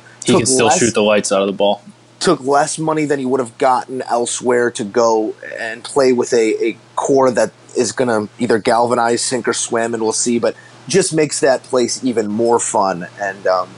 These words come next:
Speaker 2: makes the West even tougher. Um, so I, I love that move, and I love Jimmy to Miami because Jimmy needs to be somewhere where Jimmy's Jimmy.
Speaker 1: That's
Speaker 2: Jimmy
Speaker 1: gonna go,
Speaker 2: needs to
Speaker 1: that's,
Speaker 2: have,
Speaker 1: that's gonna be
Speaker 2: Jimmy needs to have
Speaker 1: really
Speaker 2: the ball
Speaker 1: happy
Speaker 2: in his
Speaker 1: ending for
Speaker 2: hand.
Speaker 1: Jimmy.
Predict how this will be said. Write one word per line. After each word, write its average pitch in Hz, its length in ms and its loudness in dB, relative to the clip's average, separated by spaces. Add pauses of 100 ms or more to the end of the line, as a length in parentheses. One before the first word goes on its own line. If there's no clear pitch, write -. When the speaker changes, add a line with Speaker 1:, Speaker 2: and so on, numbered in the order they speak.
(120)
Speaker 2:
makes 113 220 -2
the 113 80 2
West 101 440 2 (140)
even 98 260 -4
tougher. - 480 -4 (360)
Um, 92 300 -4
so 127 140 2
I, 127 200 4
I 147 40 2
love 156 280 2
that 151 220 2
move, 151 220 -2 (240)
and 160 100 -2
I 220 60 2
love 233 220 0
Jimmy 214 220 0
to 202 80 2
Miami 170 520 -2
because 131 460 0 (280)
Jimmy 180 300 2
needs 180 240 0
to 180 60 2
be 165 140 2
somewhere 156 400 2
where 143 200 2
Jimmy's 143 460 0
Jimmy. 120 440 0
Speaker 1:
That's 139 320 0
Speaker 2:
Jimmy 160 100 4
Speaker 1:
gonna 117 160 4
go, 110 140 4
Speaker 2:
needs 107 140 4
to 123 60 2
Speaker 1:
that's, 117 160 2
Speaker 2:
have, - 80 4
Speaker 1:
that's 113 140 0
gonna 120 180 0
be 113 140 0
Speaker 2:
Jimmy 226 240 2
needs 269 140 2
to 208 60 2
have 147 40 4
Speaker 1:
really 160 300 4
Speaker 2:
the 190 60 4
ball 170 280 4
Speaker 1:
happy 175 120 2
Speaker 2:
in - 60 -2
his 180 100 -2
Speaker 1:
ending 160 180 -4
for 160 80 -2
Speaker 2:
hand. 160 120 -4
Speaker 1:
Jimmy. 113 300 -10